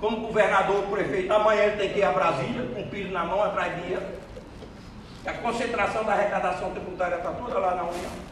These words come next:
Que sistema federativo é esse? Que não existe autonomia financeira dos estados, não sei nem se São Paulo tem. E o município não faz nada?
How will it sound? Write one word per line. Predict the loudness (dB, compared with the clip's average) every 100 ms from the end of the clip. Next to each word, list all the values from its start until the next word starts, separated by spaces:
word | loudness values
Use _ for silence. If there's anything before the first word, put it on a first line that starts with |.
| -16 -14 -12 -10 -12 -12 -14 -16 -14 -14 -14
Que | -12
sistema | -8 -4 0 0
federativo | 2 2 4 2 2 -2 -2
é | 0
esse? | 0 -2 -8 -12 -14 -14 -16 -16 -18 -16 -18 -16 -16 -16 -16 -16 -18 -18 -18 -18 -18 -18 -16 -8
Que | 0
não | 2
existe | 2 0 2
autonomia | 2 2 -2 -2 -2 -2 -2 -6 -8
financeira | -6 -6 -6 -4 -4 -6 -10 -14 -16 -16 -16 -16 -14 -8
dos | -6 -4
estados, | -6 -4 -4 -4
não | -6
sei | -6
nem | -6 -8
se | -8 -10 -10 -10
São | -10 -10
Paulo | -4 -2 -2 -6 -8
tem. | -8 -8 -10 -12 -10 -12 -12 -14 -16 -16 -16 -16 -16 -16 -16 -16 -16 -16 -16 -16 -16 -16 -16 -16 -16 -18 -16 -16 -16 -16 -16 -16 -16 -16 -16 -18 -16 -16 -16 -16 -6 -2
E |
o | 2
município | 4 4 6 6 4 2
não | 4
faz | 6 8 8
nada? | 8 8 6